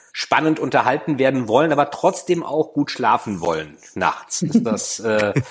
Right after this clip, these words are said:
Speaker 1: jetzt vielleicht auch, äh, ähm, nach der Silvesternacht, äh, wenn man dann noch nicht einschlafen kann wegen Böllern,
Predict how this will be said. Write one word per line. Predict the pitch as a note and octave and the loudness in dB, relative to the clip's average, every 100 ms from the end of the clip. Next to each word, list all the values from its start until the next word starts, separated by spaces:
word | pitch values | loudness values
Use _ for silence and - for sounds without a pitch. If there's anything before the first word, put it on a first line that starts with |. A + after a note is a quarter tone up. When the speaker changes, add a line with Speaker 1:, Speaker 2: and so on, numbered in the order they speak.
| - - | -12 -12
Speaker 1:
jetzt | - A2 - | -2 0 0
vielleicht | - A#2 A#2+ - | 0 2 2 2
auch, | A2+ A2 - | 2 2 -2
äh, | G2+ G#2+ G2+ F#2+ - _ _ _ | -4 -2 -2 -4 -16 _ _ _
ähm, | - G2+ G2 F#2+ _ - - - | -12 -8 -8 -10 _ -20 -20 -18
nach | - A2+ | -2 0
der | B2 | 2
Silvesternacht, | G#2 G#2 A#2 - G#2+ G#2+ G#2+ - - | 2 2 2 2 2 2 0 -4 -6
äh, | G2+ G2 F#2+ | -2 0 -2
wenn | G2+ | -4
man | G2+ G2 | -6 -4
dann | G2 F#2+ - | -4 -4 -8
noch | G#2+ | -8
nicht | G2+ A2 | -6 -2
einschlafen | A#2+ - A#2 G#2+ | -4 2 0 0
kann | - A2+ | -4 -2
wegen | G#2+ G2+ F2+ | -2 -4 2
Böllern, | C3+ C#3 C3 | 4 4 2